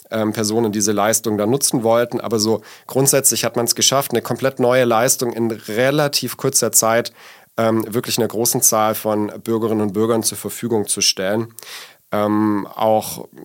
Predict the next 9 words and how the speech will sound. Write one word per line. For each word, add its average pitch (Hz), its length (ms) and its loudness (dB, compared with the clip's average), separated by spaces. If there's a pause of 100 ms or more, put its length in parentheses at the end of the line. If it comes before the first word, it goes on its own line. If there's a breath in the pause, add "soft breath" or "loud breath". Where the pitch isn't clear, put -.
(340)
eine 104 600 -2 (560)
Online-Leistung 117 680 0
im 107 140 -2
Bereich 107 260 -4
der 104 120 -2
Kfz-Anmeldung, 117 1080 0
die 107 80 -4
jetzt, - 420 0
ähm, 104 560 -2